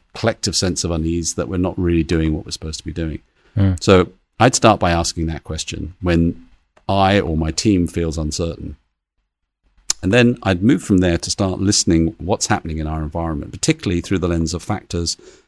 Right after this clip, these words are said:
Speaker 1: that are shaping our emotional responses to this, because so often we disregard those.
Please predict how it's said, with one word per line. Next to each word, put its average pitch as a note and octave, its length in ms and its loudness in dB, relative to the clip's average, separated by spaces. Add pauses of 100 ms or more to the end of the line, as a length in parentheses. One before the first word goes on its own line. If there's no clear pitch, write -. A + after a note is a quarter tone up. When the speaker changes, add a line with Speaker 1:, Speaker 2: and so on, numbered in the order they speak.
(360)
Speaker 1:
that E2+ 100 2
are F2 60 4
shaping D#2+ 360 0
our D#2 120 -2
emotional D2+ 400 -4
responses - 480 -8
to - 100 -10
this, - 220 -10
because - 240 -6
so - 180 -2
often F2 380 0
we D#2 80 0
disregard E2 560 -6
those. - 340 -8